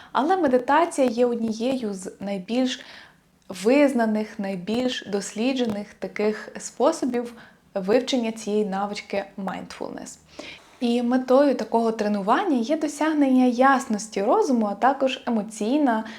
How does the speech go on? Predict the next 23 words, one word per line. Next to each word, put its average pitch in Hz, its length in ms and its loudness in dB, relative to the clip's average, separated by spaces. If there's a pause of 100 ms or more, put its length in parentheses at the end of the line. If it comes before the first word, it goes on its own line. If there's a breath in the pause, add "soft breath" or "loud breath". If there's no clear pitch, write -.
(140 loud breath)
та 349 120 4
психологічна 220 1040 -2 (100)
стабільність. - 840 -2 (500 loud breath)
Mindfulness — 269 720 2
це 277 120 0
метод, 294 400 2
який 247 600 2 (200 loud breath)
на 247 160 4
даному 226 420 6
етапі 196 420 0
розвитку 240 640 0 (220 loud breath)
не 285 300 2 (260)
має 269 300 2
відношення 247 520 0
до 208 140 -2
жодної 240 360 0
з 220 100 -4
релігій, 226 600 0
хоча 254 380 -2
він 226 200 0
бере 208 560 2
свої 196 640 -6
джерела 208 520 0